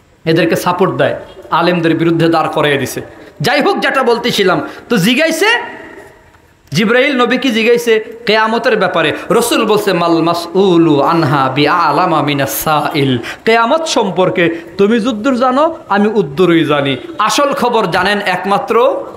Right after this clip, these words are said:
আল্লাহ। কথা কয় না। কেয়ামত কখন হবে, at least কোন সময়টাতে পৃথিবী ধ্বংস হবে, আসমান জমিন ধ্বংস হবে, কুল কায়নাত ধ্বংস হবে,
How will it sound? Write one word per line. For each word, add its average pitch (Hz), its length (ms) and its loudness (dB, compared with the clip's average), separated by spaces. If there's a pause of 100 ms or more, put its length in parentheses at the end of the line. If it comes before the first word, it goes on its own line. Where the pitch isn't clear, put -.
(140)
আল্লাহ। - 600 0 (360)
কথা 143 240 0
কয় 139 220 0
না। 131 220 -4 (760)
কেয়ামত 302 480 0
কখন 311 260 2
হবে, 220 440 0 (160)
at 320 180 -4
least - 400 -2
কোন 302 220 2
সময়টাতে 254 840 0
পৃথিবী 240 340 0
ধ্বংস 233 340 0
হবে, 208 480 0
আসমান 262 420 -2
জমিন 254 280 0
ধ্বংস 254 300 0
হবে, 220 480 0
কুল 330 280 2
কায়নাত 277 420 0
ধ্বংস 254 280 0
হবে, 233 360 2